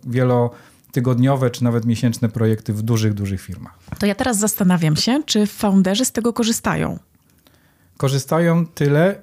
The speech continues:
Speaker 1: ile chcą korzystać. My jako fundusz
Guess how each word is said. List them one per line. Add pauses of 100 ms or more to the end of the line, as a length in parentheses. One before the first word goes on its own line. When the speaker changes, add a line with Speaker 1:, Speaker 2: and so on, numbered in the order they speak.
(120)
Speaker 1:
ile
chcą
korzystać. (200)
My
jako
fundusz